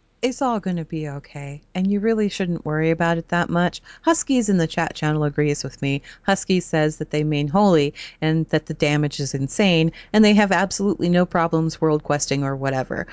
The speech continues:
So I don't think that, particularly, you know, if you're playing a raider or something like that, and you've got the gear,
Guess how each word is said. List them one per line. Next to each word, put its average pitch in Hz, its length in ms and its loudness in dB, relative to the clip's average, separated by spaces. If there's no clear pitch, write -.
So 240 380 2
I 226 100 -6
don't 294 260 -8
think 247 420 -6
that, 175 320 -2
particularly, 202 760 -2
you 208 140 -2
know, 156 240 -2
if 208 160 0
you're 220 100 0
playing 226 380 2
a 185 80 0
raider 170 520 -2
or 151 60 -6
something 156 380 -6
like 147 200 -6
that, 143 280 -2
and 156 180 -2
you've 156 160 -4
got 156 220 -2
the 151 80 -6
gear, 147 440 -2